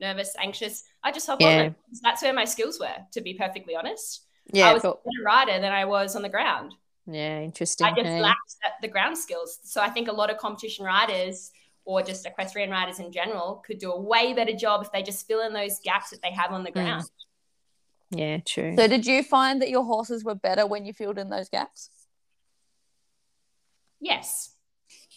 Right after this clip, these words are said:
Speaker 1: Yes. And now I would probably mostly prefer to work with them on the ground if they're anxious or nervous.
Speaker 3: Yeah.
Speaker 1: I still think you can work with a horse when they're anxious or nervous when you're on them, but you need to be a really skilled rider.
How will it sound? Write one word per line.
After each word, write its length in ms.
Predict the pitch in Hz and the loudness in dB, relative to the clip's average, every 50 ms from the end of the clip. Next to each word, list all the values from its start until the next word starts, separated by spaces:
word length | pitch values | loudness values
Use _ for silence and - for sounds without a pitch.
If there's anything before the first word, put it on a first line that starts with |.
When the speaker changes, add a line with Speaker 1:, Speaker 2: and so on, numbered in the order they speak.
| _ _ _ _ _ _ _ | _ _ _ _ _ _ _
Speaker 1:
Yes. 380 | - 247 269 214 - - - - - - | -4 2 2 2 2 2 -2 -4 -2 0
And 180 | 220 226 233 | 0 0 0
now 260 | 233 233 233 240 240 | 2 2 4 4 4
I 140 | 240 208 226 | 4 4 2
would 160 | 233 226 226 - | 2 0 -2 -2
probably 600 | - 226 208 220 208 202 208 208 208 202 196 202 185 - - - _ _ _ _ _ _ _ _ _ _ _ - | -4 -2 -2 -2 -2 -2 -2 -2 -2 0 0 -2 -2 -4 -6 -14 _ _ _ _ _ _ _ _ _ _ _ -12
mostly 560 | 196 202 202 196 202 220 233 - 254 220 220 | -8 -4 -2 -2 -2 -2 -2 -2 -2 -2 -2
prefer 580 | 220 - 202 202 - - 190 185 185 185 185 185 | -2 -4 -6 -6 -6 -4 -4 -2 -2 -2 -4 -4
to 120 | - - | -6 -10
work 260 | 196 190 185 185 185 - | -6 -4 -4 -4 -4 -6
with 120 | 180 - | -10 -12
them 160 | - 180 180 | -12 -10 -10
on 80 | 180 180 | -10 -10
the 60 | 180 | -10
ground 380 | - 180 180 175 165 165 165 160 | -8 -4 -2 0 0 0 -2 -6
if 120 | 160 - | -8 -8
they're 200 | 165 160 151 151 - | -6 -6 -6 -6 -8
anxious 380 | 156 151 147 - - 165 - | -10 -12 -12 -14 -14 -14 -14
or 80 | - 143 | -14 -14
nervous. 580 | 131 127 123 - 92 - 185 - - - - - _ _ - | -14 -14 -14 -14 -14 -14 -14 -12 -12 -14 -14 -16 _ _ -12
Speaker 3:
Yeah. 160 | - 214 - - - - _ _ _ _ _ - | -8 -8 -8 -8 -10 -14 _ _ _ _ _ 2
Speaker 1:
I 100 | - - | 2 2
still 260 | 247 - - 240 240 | 4 2 0 0 0
think 240 | 240 240 240 240 240 | 2 2 0 0 0
you 100 | 220 214 | -6 -10
can 360 | 214 - 202 185 196 208 208 | -6 -2 0 2 2 2 0
work 240 | 196 196 190 196 196 | 0 0 0 0 0
with 120 | 196 196 190 | -2 -4 -4
a 60 | 196 | -4
horse 340 | 196 190 180 180 190 185 - | -4 -4 -4 -4 -4 -4 -4
when 100 | 190 185 | -6 -4
they're 100 | 180 165 | -2 -4
anxious 340 | 180 185 185 - - - - | -4 -4 -8 -14 -14 -12 -10
or 100 | 180 180 | -8 -6
nervous 320 | 180 175 175 160 180 - | -4 -6 -6 -6 -6 -8
when 140 | - 180 175 | -6 -6 -6
you're 140 | 175 170 - | -6 -6 -6
on 200 | - 165 175 202 | -4 -4 -4 -2
them, 220 | 240 269 302 311 285 | 0 0 0 0 0
but 140 | 208 - | -2 -2
you 80 | - 170 | -4 -6
need 160 | 170 170 170 165 | -8 -8 -10 -10
to 60 | - | -10
be 120 | 175 170 | -10 -8
a 60 | 170 | -6
really 200 | 165 170 165 165 | -6 -6 -6 -6
skilled 280 | 165 - - 170 151 151 | -8 -8 -6 -6 -6 -4
rider. 260 | 151 135 - - 78 | -4 -4 -4 -4 -6